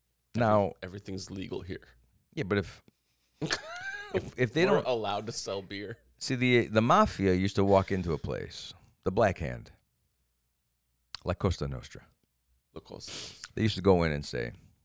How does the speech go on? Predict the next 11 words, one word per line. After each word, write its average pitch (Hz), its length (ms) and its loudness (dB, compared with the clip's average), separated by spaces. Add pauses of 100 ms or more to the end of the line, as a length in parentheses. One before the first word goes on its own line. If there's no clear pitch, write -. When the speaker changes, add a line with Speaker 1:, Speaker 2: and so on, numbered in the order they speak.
(100)
Speaker 1:
you 76 60 -6
know, 73 40 -2
"You 85 160 -2
give 87 240 0
me 71 280 -6 (720)
or 90 480 8 (120)
else." - 560 -2 (360)
Speaker 2:
Yeah. 95 160 -6 (200)
Speaker 1:
Right? 64 200 -10 (1200)
We 151 260 10
say 87 460 0